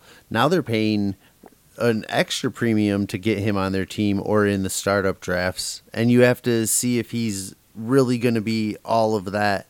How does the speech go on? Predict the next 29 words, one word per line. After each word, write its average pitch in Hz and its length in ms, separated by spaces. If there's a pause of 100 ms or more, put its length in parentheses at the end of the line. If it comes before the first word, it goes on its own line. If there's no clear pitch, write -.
and 117 340
the 110 80
bowl 101 300
of 90 100
grits 104 440
as 95 340
his 95 240
career 160 400
goes 90 340
on, 87 240
you 101 100
know? 110 140
And, 127 240
and 131 160
I'm 131 80
not 139 220
saying 120 240
he's 92 240
nothing 107 440
and 98 120
he 92 80
goes 101 340
to 101 120
wasteland, 95 840 (680)
but 113 400
is 117 240
he 131 160
really, 104 460
like, 95 420